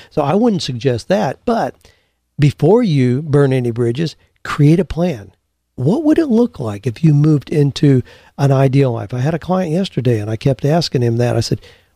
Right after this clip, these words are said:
"What would an ideal day be like for you three years from now?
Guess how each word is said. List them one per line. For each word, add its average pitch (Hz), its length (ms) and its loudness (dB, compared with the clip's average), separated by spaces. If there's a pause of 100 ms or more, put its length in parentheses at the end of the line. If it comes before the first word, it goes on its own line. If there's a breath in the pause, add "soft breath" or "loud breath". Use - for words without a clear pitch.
"What 285 140 0
would 302 100 2
an 233 120 2
ideal 208 580 2
day 117 280 -2
be 113 360 -6 (220)
like 117 260 -4
for 143 200 2
you 131 140 -2
three 190 280 0
years 180 220 2
from 131 220 -4
now? 107 280 -8